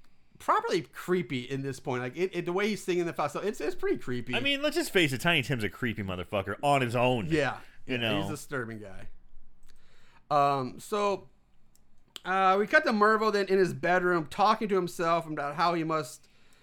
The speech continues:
Speaker 1: go on acting, acting, acting, and, like, just being weird and talking to himself. So,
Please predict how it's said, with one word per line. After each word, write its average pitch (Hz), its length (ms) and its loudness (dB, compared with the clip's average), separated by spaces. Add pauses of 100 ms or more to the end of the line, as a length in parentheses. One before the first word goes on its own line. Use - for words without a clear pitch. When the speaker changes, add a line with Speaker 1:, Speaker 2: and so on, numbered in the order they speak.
(240)
Speaker 1:
go 160 180 4
on 151 320 4 (160)
acting, 185 640 0 (140)
acting, 214 600 4 (200)
acting, 311 960 6
and, - 80 -8
like, 170 180 2
just 180 180 -2
being 151 300 0
weird 147 500 -2
and 127 120 -4
talking 131 300 0
to 131 40 -4
himself. 123 500 -2
So, 113 340 -4